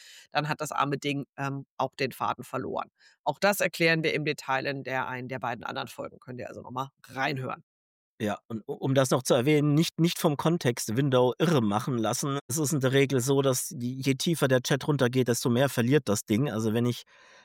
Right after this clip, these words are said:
Speaker 2: äh, oben einen Text reinkippe und bitte ihn, da was draus zu basteln und fang dann unten an, weiter im, im Ding zu sagen, „Ah, mach doch noch da ein bisschen was anders und hier noch ein bisschen was anders“, und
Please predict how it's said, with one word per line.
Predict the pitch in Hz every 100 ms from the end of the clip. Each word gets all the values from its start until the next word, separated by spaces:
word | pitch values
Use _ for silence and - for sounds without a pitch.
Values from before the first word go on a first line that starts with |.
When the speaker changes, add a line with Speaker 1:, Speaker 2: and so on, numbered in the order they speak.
| _
Speaker 2:
äh, | - 123 117 117
oben | 165 170 190
einen | 139
Text | 139 170 - 131
reinkippe | 123 165 - 175 180
und | 151 135
bitte | 160 151
ihn, | 160 151
da | 143 135
was | 135 -
draus | - 147 -
zu | 135
basteln | 127 165 - 123 131 180
und | - 160 139 135 110
fang | - 143 156
dann | 117
unten | - 202 269 143
an, | 120 139 156
weiter | 131 135 156 -
im, | 135 143
im | 139
Ding | 135 156
zu | -
sagen, | 143
„Ah, | 170 180
mach | 175 -
doch | -
noch | 175 -
da | 160 170
ein |
bisschen | 175 - 156
was | 143
anders | 185 160 147 -
und |
hier | 139 180
noch | 151
ein | 170
bisschen | 160 - 135
was | 131
anders“, | 147 143 143 143
und | 135